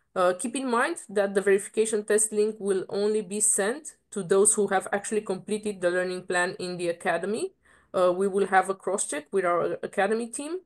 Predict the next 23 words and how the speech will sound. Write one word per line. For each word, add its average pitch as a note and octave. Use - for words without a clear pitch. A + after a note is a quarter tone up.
uh, F#3
and F3+
based F#3+
on F#3
the F3
account, F#3
uh, E3+
you F#3+
provide F3+
on F3+
your F#3
name F3
in F3
the E3+
form, G#3+
uh, F3
we F#3
will F3
check G3
with F#3
the F3+
Academy E3+
account E3